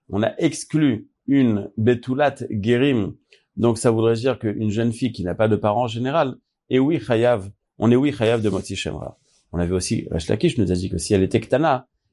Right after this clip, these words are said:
il serait patour, puisque dans le pasouk c'est marqué nahara, au final on l'a dit, puisque dans le pasouk on voit qu'il y a un chiyuv mita, donc on parle forcément du nahara. De là on apprend que chaque fois qu'il est marqué nahara de manière complète, ça exclut une jeune fille.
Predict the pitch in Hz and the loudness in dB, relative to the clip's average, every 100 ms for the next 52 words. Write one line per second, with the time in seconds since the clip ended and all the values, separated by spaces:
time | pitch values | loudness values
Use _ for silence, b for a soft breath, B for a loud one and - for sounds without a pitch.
0 | _ - 156 147 123 120 107 90 87 165 | _ -4 -2 0 0 0 0 -2 -4 -4
1 | 156 107 104 104 95 98 127 - 95 87 | -4 -6 -4 -2 -2 -6 -8 -6 -6 -6
2 | 92 82 76 104 120 - 110 113 95 104 | -6 -6 -2 0 0 -2 -2 0 0 -2
3 | 151 - B B _ - 98 98 107 131 | -2 -4 B B _ -4 -2 0 0 0
4 | 101 95 107 104 107 98 - 107 101 107 | -2 0 0 0 0 -2 -2 -2 0 0
5 | 101 - - 92 90 101 - 110 110 120 | 0 -2 -6 -4 -4 -4 -4 -2 0 0
6 | 131 147 151 - _ _ - 104 113 110 | 0 0 -2 -4 _ _ -6 -2 2 0
7 | 98 120 107 98 104 120 - 90 90 - | 0 -4 -6 -8 -4 -4 -2 -4 -2 0
8 | 110 90 87 95 107 92 _ _ - 90 | 0 0 -2 0 0 -2 _ _ -4 0
9 | 117 117 127 143 123 - 110 107 110 - | 0 2 0 0 -2 -2 -4 -2 -6 -2
10 | 120 98 76 95 156 160 | 0 0 -2 -2 0 -2